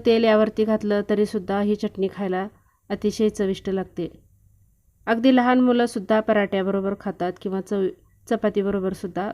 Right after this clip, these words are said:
खाऊ शकतात. इथं दोन चमचे तेल गरम केलेलं आहे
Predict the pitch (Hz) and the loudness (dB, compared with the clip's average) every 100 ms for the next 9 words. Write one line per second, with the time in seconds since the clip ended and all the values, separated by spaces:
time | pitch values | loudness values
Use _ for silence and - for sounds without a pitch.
0 | - 202 190 190 - 170 165 _ _ _ | -8 -6 -6 -8 -10 -10 -10 _ _ _
1 | _ _ _ _ _ - 247 294 269 294 | _ _ _ _ _ -4 2 4 6 6
2 | 294 285 262 254 247 240 226 226 226 220 | 6 4 4 2 4 2 4 2 2 0
3 | 214 202 202 196 208 | 0 2 2 0 -2